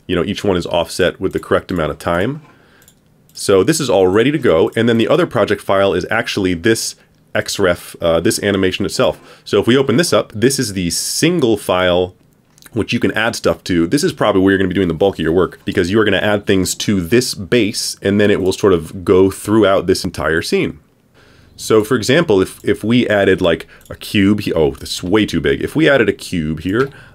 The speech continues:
onto this X ref, there's our cube. Make sure you put it in the flip over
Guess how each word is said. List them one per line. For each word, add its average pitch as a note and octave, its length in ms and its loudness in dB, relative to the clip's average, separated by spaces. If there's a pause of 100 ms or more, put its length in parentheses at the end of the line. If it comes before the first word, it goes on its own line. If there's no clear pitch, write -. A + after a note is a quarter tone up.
onto E2+ 220 0
this E2 220 0
X - 280 -4
ref, D#2 380 -6 (640)
there's A#2+ 240 -4
our D2+ 80 -2
cube. E2+ 400 -4 (480)
Make B2+ 240 0
sure F3 160 0
you E3 160 -2
put D3 180 2
it C3+ 160 2
in A#2 160 0
the G#2 280 0
flip - 640 -4
over F2 560 2